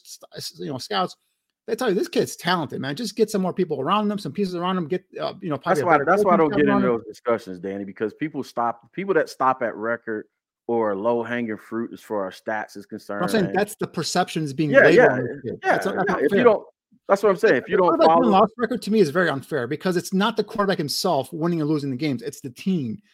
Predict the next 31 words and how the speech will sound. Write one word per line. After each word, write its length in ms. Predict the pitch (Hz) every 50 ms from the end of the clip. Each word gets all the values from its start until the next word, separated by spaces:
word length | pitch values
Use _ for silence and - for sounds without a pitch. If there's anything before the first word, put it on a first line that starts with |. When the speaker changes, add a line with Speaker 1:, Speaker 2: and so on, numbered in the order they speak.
| _ _ _ - 156
Speaker 1:
Now, 60 | 143
he's 180 | 135 185 180
helping, 560 | - - 175 247 269 - - 143 135 160 185 - -
right? 260 | - 139 147 185 -
He's 160 | - 170 175 -
helping 300 | 165 196 214 - 196 170
them 160 | 156 151 147
win 220 | 147 151 147 147
and 100 | 139 135
lose, 220 | 135 143 151 143 -
but 240 | 156 147 143 - _ _ _ _ _ _ -
he's 180 | 175 185 147
not, 220 | 165 185 185 - 180
it's 120 | - -
not 140 | 202 190 -
all 200 | - 170 180 175
on 120 | 160 135 117
him. 380 | - - - 175 143 113 - -
That's 220 | 151 151 - -
my 140 | 160 139 139
Speaker 2:
Right. 220 | - 143 127 104 -
Speaker 1:
thing. 120 | - - _ _ _ _ _ _ _ _ -
Speaker 2:
But 140 | 170 175 170
the, 100 | 202 202 202
the 100 | 170 170
funny 260 | - 220 226 247 240
part 260 | 202 - 214 190 180
about 280 | 175 143 160 190 202 170
it 100 | 147 131
is, 380 | 135 135 135 135 131 135 _ _ _ _ _ -
if 160 | 139 143 143